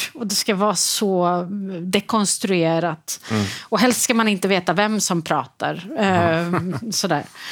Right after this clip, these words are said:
Speaker 1: Och jag ville skriva en sån där gammal favoritroman som jag hade när
Speaker 2: Mm.
Speaker 1: jag läste litteraturvetenskap. Något,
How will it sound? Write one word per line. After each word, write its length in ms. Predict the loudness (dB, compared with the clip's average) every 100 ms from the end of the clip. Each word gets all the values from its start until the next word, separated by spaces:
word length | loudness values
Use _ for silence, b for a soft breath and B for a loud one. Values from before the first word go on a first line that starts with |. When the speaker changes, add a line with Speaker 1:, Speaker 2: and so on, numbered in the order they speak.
| B
Speaker 1:
Och 280 | B 0 4
jag 160 | 4 4
ville 220 | 4 2
skriva 440 | 2 2 4 2
en 100 | 0
sån 200 | 0 0
där 400 | 2 0 -2 -4 -6 -2
gammal 960 | 0 2 2 2 2 2 4 2 -2 -8 -18 -20 _ _ _ _ -20 -18 -20 -6
favoritroman 1300 | -2 2 2 0 -2 -4 0 2 4 4 2 0 -2
som 220 | -2 0
jag 140 | 0 2
hade 640 | 2 0 0 2 0 0 0
när 280 | 0 0
Speaker 2:
Mm. 280 | 0 -4 -8 B -4 -4 0
Speaker 1:
jag 160 | 2
läste 260 | 2 0 -2
litteraturvetenskap. 1300 | 0 -2 0 0 0 -2 -4 -6 -2 0 0 -2 -16 B B B B B
Något, 280 | -6 -6